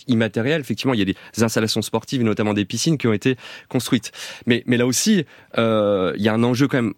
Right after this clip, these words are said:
plus important puisque, effectivement, ce savoir nager, mais sur, euh, sur la pratique sportive de manière générale, dans cette qualité d'enseignement, la réalité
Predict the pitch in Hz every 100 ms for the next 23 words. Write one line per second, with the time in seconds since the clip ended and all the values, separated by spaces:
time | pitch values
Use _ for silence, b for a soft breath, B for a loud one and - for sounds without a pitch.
0 | _ - 135 127 117 135 - 233 160 120
1 | - 143 123 110 117 110 135 135 98 -
2 | 113 120 110 113 113 113 135 120 104 -
3 | 104 98 B B - 107 120 110 113 113
4 | - 117 107 107 101 98 104 107 185 147
5 | B B B - 120 120 123 - 156 147
6 | 135 139 117 - 123 131 180 214 b b
7 | 120 117 113 131 127 135 196 233